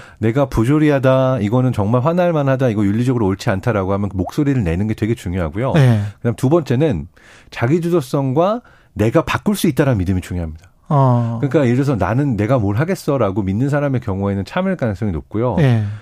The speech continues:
Speaker 1: "뭐라도 해야지. 나 하나라도 이게 아무리 작더라도 나는 이게 아니라고 말을 하겠어. 난 행동을 하겠어"라고 할 때 다시 말한 것처럼 내가 너무 작은 존재로서 시스템 전체를 바꿀 수가 없지만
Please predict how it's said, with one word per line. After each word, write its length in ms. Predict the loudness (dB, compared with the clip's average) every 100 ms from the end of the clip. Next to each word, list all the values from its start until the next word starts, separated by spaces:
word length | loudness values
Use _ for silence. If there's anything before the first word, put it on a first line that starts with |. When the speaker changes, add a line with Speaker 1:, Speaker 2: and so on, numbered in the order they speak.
| -16 -8
Speaker 1:
"뭐라도 480 | 0 2 2 0 0
해야지. 460 | 0 -2 -4 -8 -12 _ _ _ -20 _
나 220 | -4 -2 0
하나라도 800 | 0 0 2 0 2 0 0 -2
이게 160 | -2
아무리 260 | 0 0 0
작더라도 720 | -2 -4 -2 0 0 0 -2 -2
나는 360 | 0 0 0
이게 200 | 0 0
아니라고 440 | 0 0 0 0 0
말을 280 | -2 0 -2
하겠어. 420 | -2 -4 -2 -2
난 140 | 0 -2
행동을 360 | -2 0 0
하겠어"라고 580 | -2 -4 -4 -2 -2 -2
할 100 | -2
때 360 | 0 0 0 -6 -14 -20 -20 -20 -20 _
다시 260 | -2 0 4
말한 260 | 4 4 2
것처럼 340 | 0 0 0
내가 440 | 0 2 2 2 -2
너무 240 | 0 0 2
작은 240 | 0 2
존재로서 340 | 2 0 0 -2
시스템 360 | -2 -2 -2
전체를 340 | 2 2 2 2
바꿀 240 | 0 0
수가 180 | 0 2
없지만 500 | 0 -2 -2 -2 0